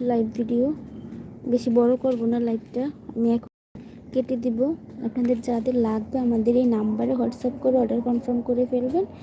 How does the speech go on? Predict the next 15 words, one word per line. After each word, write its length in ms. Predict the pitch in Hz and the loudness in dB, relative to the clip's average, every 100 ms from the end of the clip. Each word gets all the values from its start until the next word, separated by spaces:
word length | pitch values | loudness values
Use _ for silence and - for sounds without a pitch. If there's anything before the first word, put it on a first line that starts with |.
| - - - | -16 -10 -6
আজকে 300 | 247 - 254 | -4 0 0
এই 80 | 247 | 4
পর্যন্ত, 400 | 254 240 262 262 | 2 2 0 2
দেখি 320 | 240 233 233 | 2 2 0
বিকেলে 420 | 220 220 233 233 | -2 -2 0 2
আবার 180 | 233 233 | 2 0
লাইভ 240 | 226 220 220 226 | 0 0 -4 -6
যদি 220 | 226 254 | -6 -4
আসে, 220 | 240 - | -4 -2
আমি 120 | 254 240 | 0 2
অর্গানিক 400 | 226 226 226 233 | 2 2 2 2
মেহেদিটা 460 | 233 233 226 233 | 2 2 2 0
আপনাদেরকে 460 | 233 240 233 233 240 | -2 -2 -2 -2 -2
দেখিয়ে 400 | 226 226 - 240 | -2 -2 -4 -2
দিব। 300 | 254 254 | -2 0